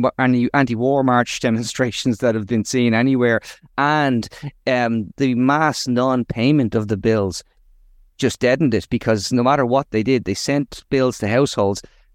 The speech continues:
And when it didn't come back, they weren't going to take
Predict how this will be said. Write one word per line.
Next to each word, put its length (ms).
And 160
when 100
it 140
didn't 180
come 220
back, 260
they 100
weren't 280
going 160
to 80
take 420